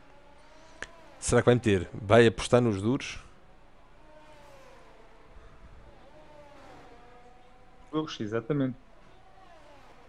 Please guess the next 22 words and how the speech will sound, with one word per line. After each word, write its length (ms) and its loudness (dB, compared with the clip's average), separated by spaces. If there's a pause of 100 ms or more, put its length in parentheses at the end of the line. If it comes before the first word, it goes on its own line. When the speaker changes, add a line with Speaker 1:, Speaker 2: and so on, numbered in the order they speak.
(160)
Speaker 1:
Vai 180 4
até 120 2
ao 80 4
fim, 240 -6 (480)
possivelmente. 640 -4 (100)
Eh, 440 2 (280)
se 220 -4
não 100 2
estou 140 0
em 180 2
erro, 440 0
eh, 880 2
ehm, 360 -6
a 40 -2
estratégia 420 2
pré-definida 580 0 (540)
pela, 500 6
hum, 380 -6 (1600)
pela, 280 8
pela, 500 6
pelo 160 -2
jogo, 400 0